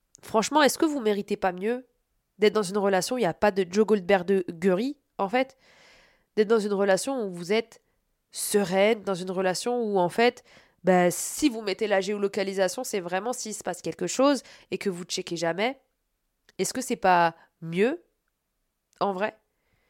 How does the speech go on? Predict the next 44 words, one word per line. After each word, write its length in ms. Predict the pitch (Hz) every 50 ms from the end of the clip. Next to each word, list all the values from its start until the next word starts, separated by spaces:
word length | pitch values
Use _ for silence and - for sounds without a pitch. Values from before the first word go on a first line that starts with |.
| _ _ _ _ _ _ _
Je 100 | - -
pense 160 | - 254 240 -
qu'il 100 | 233 -
faut 140 | - 233
savoir 280 | 220 - 214 196 196 190
trouver 280 | - - 208 190 196 190
la 120 | 180 180
personne 520 | - 175 160 - - 233 233 247 247 240 - _ _ _ _ _ _ _
qui 100 | - 214
saura 260 | - - 208 185 196
vous 140 | 190 185 190
mettre 160 | 190 208 202
dans 100 | 202 196
ces 140 | 175 - 202
conditions-là. 640 | - - 202 202 185 170 - - 190 185 185 175 - _ _ - - - _ _
Mais 120 | 180 190
les 100 | 202 214
conditions 440 | 208 - 262 262 226 220 - 240 226
d'angoisse 400 | 214 214 208 202 196 214 214 190
dans 100 | - 180
lesquelles 280 | 175 170 165 - 196 185
vous 160 | 180 190 190
êtes 240 | 196 196 196 - - _ _ _ _ _
pour 160 | - 175 185
espionner 320 | 175 - - 185 185 196
votre 220 | 180 190 190 190 190
mec, 180 | 190 185 - - 170 170 165
votre 240 | 165 156 175 170 -
mec, 160 | 180 185 170
et 100 | 170 -
cetera, 500 | - - 170 - 165 156 180 240 294 - - _ _ _ _ _ _ _ _ _ _ _ _ _ _ _ _ _ _
c'est 200 | _ - - 208
pas 240 | - - 302 311 - -
être 240 | 196 185 - _
toxique 380 | - 208 196 - - 220 196 -
pour 180 | _ - 180 175
la 100 | 170 160
personne. 600 | - 190 185 - - 269 233 196 170 170 190 226 _ _
Vous 300 | 190 175 160 170 185 180
êtes 140 | 180 - _
toxique 360 | - 180 - - - - -
pour 160 | - - 165 156
vous-même, 440 | 143 143 160 165 240 294 262 180
là. 220 | 156 - - -